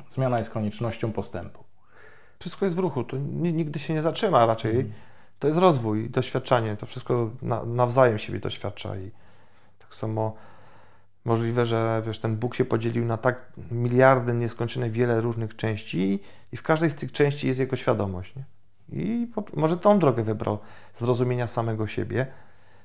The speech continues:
Speaker 2: bo, bo tak też w Wedach, ym, jest opisane, tam są te stare księgi, które opisują, że Stworzyciel, no, chce zrozumieć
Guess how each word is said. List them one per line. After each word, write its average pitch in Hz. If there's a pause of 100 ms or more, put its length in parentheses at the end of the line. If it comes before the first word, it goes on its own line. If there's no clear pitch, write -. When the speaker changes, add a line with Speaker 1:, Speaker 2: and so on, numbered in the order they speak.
(140)
Speaker 2:
bo, 113
bo -
tak 139
też 135
w 120
Wedach, 123
ym, 117 (480)
jest 117
opisane, 147
tam 104 (120)
są 113
te 110
stare 127
księgi, 120
które 120
opisują, 113
że 117 (680)
Stworzyciel, 117
no, 123
chce 120
zrozumieć 120